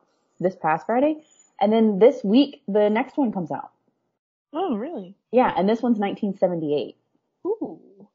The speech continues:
Speaker 1: So, I, my dad watched it. He was like, "Yeah, it was really good." Um, I would like to know if someone has read the book and seen the movie, I would like to know how they compare.
Speaker 2: Yeah, same.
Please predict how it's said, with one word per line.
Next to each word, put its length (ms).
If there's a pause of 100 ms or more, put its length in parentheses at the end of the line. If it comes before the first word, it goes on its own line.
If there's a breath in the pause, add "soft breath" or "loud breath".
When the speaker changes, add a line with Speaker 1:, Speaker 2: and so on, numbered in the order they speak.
(440)
Speaker 1:
So, 720
I, 260
my 140
dad 300
watched 300
it. 260 (280)
He 100
was 120
like, 160
"Yeah, 220
it 60
was 100
really 240
good." 300 (100)
Um, 520 (1080 soft breath)
I 200
would 160
like 320
to 80
know 720 (200)
if 140
someone 360
has 180
read 240
the 60
book 460
and 220
seen 180
the 60
movie, 380
I 160
would 100
like 260
to 80
know 360
how 300
they 120
compare. 340 (1500)
Speaker 2:
Yeah, 240 (260)
same. 360